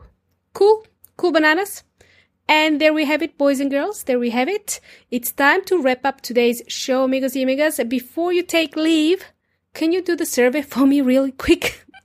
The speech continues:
<laughs> Please go to english made simple dot net slash survey,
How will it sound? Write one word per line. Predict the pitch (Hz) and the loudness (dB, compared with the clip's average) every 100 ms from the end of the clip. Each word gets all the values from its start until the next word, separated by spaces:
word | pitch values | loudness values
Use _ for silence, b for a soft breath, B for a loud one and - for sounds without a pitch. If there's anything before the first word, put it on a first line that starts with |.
| _ | _
<laughs> | - - - - - | -16 -16 -18 -16 0
Please | 359 359 | 2 2
go | 311 330 | 2 0
to | 330 349 | 2 0
english | 349 285 277 277 | 0 -2 -4 -2
made | 277 262 | -2 -2
simple | 277 262 269 | -2 -2 -2
dot | 220 254 247 | -2 -2 -4
net | 269 233 226 - | -4 -4 -4 -6
slash | - 226 214 - | -4 -2 -2 -6
survey, | - 302 302 339 | 0 2 4 2